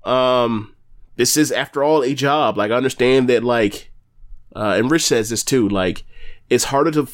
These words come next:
to, to watch the league and follow the league when, like, the cores that you grew up watching, like, you watch, like, you know, the, the nine-, late nineties,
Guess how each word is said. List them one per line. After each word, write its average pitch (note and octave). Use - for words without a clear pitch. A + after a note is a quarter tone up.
to, C3+
to B2+
watch A#2+
the B2
league B2
and A2+
follow A#2
the A2+
league A#2+
when, A2+
like, G#2+
the G#2
cores D3
that C3
you B2+
grew B2+
up A2+
watching, B2
like, G#2
you G#2+
watch, A#2
like, G#2
you G#2
know, F2
the, F2
the G2+
nine-, B2
late B2+
nineties, A2+